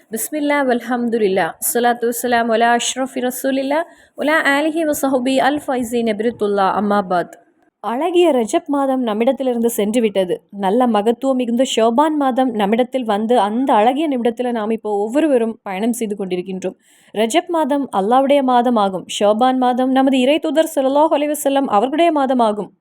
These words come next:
அதாவது, நமது ரசூலுல்லாவின் மாதமாகும் இந்த ஷோபான் என்பது. அதே போலவே ரமலான் உம்மத்திகளின் மாதமாகும். ரசூலுல்லா சொல்றாங்க, "ஷோபான் என்னுடையது, ரஜப் மாதம்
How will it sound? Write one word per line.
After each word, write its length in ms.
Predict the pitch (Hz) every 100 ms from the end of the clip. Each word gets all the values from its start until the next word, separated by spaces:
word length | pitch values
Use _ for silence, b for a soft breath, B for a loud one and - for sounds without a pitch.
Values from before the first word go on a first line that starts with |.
| _
அதாவது, 580 | - 226 311 330 285 285
நமது 260 | 233 262 277
ரசூலுல்லாவின் 800 | 240 - 339 370 370 349 349 311
மாதமாகும் 560 | 269 277 285 247 240
இந்த 160 | 226 233 226
ஷோபான் 320 | 220 220 254
என்பது. 380 | 254 214 196 185
அதே 260 | 185 214 330
போலவே 420 | 320 277 240 202
ரமலான் 480 | 196 208 262 240 247 -
உம்மத்திகளின் 680 | 220 262 359 370 349 339 302
மாதமாகும். 540 | 240 247 214 202 175 - b b -
ரசூலுல்லா 580 | 220 262 339 339 311 208 - _ 247
சொல்றாங்க, 420 | 262 285 269 233 - b b
"ஷோபான் 560 | - 254 285 320 339
என்னுடையது, 680 | 311 254 302 320 311 254 233 -
ரஜப் 320 | 202 220 311 320
மாதம் 400 | 302 302 320